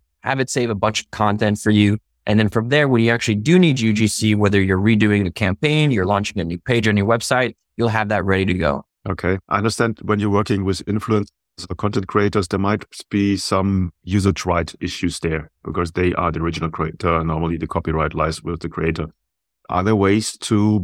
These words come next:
Speaker 2: deal with that? How do you do that?
Speaker 1: Yeah, great question. Typically, there's two things that happens. If you're working directly with an influencer and have a contract, usually that's good to go. But one of the sticky things is what happens if this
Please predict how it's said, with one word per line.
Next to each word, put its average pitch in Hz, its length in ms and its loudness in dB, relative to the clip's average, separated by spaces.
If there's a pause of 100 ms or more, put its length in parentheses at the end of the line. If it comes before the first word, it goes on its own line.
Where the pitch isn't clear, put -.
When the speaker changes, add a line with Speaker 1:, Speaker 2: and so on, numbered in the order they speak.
Speaker 2:
deal 92 260 0
with 127 200 -2
that? 147 200 -2
How 87 460 -8
do 87 100 -2
you 82 120 0
do 78 120 -6
that? 76 200 -10 (440)
Speaker 1:
Yeah, 117 220 2
great 110 240 -2
question. - 640 -4
Typically, 117 380 2
there's 98 340 0 (300)
two 107 180 2
things 101 240 0
that 92 100 -4
happens. 90 480 -4 (360)
If 104 120 -4
you're 147 100 4
working 127 300 2
directly 101 400 2
with 104 160 4
an 90 80 2
influencer 98 460 0
and 92 80 0
have 90 140 0
a 87 60 0
contract, 95 600 0
usually 101 260 2
that's 87 200 -2
good 92 160 -2
to 76 80 -6
go. 76 300 -2 (340)
But 98 200 0
one 117 180 2
of 131 80 0
the 113 100 2
sticky 117 360 0
things 101 280 0
is 90 120 -2
what 120 140 0
happens 110 360 -2
if 98 100 -4
this - 180 -6